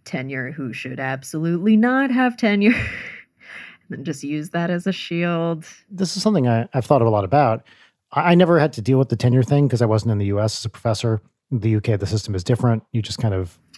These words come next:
Speaker 2: become
Speaker 1: Oh.
Speaker 2: permanent. But I'm very pro tenure. I think it's great. It is, I think it is a necessity for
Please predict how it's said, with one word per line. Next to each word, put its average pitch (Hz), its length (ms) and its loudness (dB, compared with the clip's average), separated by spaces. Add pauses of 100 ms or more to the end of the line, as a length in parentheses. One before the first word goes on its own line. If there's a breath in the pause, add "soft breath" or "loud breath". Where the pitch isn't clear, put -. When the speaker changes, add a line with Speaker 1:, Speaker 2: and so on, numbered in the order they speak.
(120)
Speaker 2:
become 113 300 0
Speaker 1:
Oh. 175 100 -2
Speaker 2:
permanent. 110 400 0 (580 loud breath)
But 104 520 2 (120)
I'm 180 180 6
very 180 220 4
pro 143 320 2
tenure. 143 500 2
I 135 60 0
think 117 160 0
it's 107 100 -10
great. 107 360 -2 (420 soft breath)
It 110 120 -2
is, 90 400 -4
I 104 40 -4
think 101 160 0
it 104 80 0
is 92 160 -2
a 92 60 -6
necessity 104 640 -2
for 92 600 -6